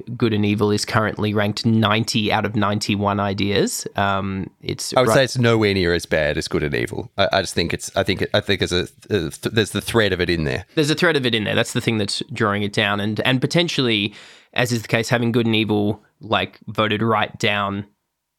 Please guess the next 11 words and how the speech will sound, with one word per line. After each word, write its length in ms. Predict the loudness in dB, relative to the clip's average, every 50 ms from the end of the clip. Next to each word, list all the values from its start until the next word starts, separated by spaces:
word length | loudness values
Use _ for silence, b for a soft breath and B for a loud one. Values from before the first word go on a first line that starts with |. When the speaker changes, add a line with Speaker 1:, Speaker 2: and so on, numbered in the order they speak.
| _ -6
Speaker 1:
the 80 | -2
bottom 320 | 0 0 0 0 0 -2 -2
and, 280 | -2 -2 -2 -2 -2
and 220 | -2 -2 -2 -4 -2
wiped 300 | -2 -2 -2 0 0 0
out 240 | 2 2 0 -2 -2
from 180 | -4 -2 -2
a 60 | -2
conception 500 | -4 -4 -4 -2 -2 -2 -2 -2 -2 -2
of 180 | -2 -2 -4 -6
cruelty. 720 | -2 -2 0 0 0 0 -2 -2 0 0 0 0 -2 -4